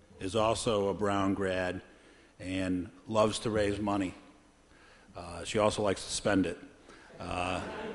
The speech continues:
but she works in advancement at Brown, uh, and would be here today, but, uh, had business to take care of. Our youngest daughter, Allie, is a freshman at Northeastern in engineering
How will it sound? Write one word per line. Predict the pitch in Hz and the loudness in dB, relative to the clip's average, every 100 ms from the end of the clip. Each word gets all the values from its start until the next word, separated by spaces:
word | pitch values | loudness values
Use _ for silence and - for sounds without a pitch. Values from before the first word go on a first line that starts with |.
| - - - | -10 -14 -4
but | 110 | -2
she | - 131 | 4 6
works | 139 - 151 | 8 8 6
in | |
advancement | 120 104 127 127 - 123 | 4 6 8 8 6 2
at | 110 | 2
Brown, | - 110 110 104 101 87 - - | 2 4 4 6 4 0 -10 -10
uh, | 92 95 95 | -4 0 4
and | 98 | 4
would | 104 107 | 6 6
be | 113 | 6
here | 117 | 6
today, | 101 120 107 98 | 4 4 4 6
but, | 92 90 - - - - - | 4 2 0 -12 -18 -20 -14
uh, | 87 90 90 95 - - - _ | -12 -8 -8 -8 -12 -20 -20 _
had | - 101 92 | 0 2 4
business | 98 101 - | 4 4 2
to | - | 0
take | - 90 | 2 0
care | - 98 87 | 2 2 2
of. | 82 - - - - - - | 0 -6 -16 -20 -20 -20 -10
Our | 104 | 0
youngest | 110 117 127 120 - | 4 6 6 4 4
daughter, | 120 113 107 | 6 8 8
Allie, | 107 113 110 98 92 - - - - - - - - - | 8 8 6 4 0 -10 -20 -20 -20 -20 -20 -20 -20 -4
is | 104 104 | -2 0
a | |
freshman | 104 120 113 - 117 | 0 2 2 2 0
at | 104 | 0
Northeastern | 101 101 98 113 104 - 98 | 0 0 0 -2 -2 0 0
in | 95 | 4
engineering | 101 101 101 101 98 90 | 4 6 6 6 4 2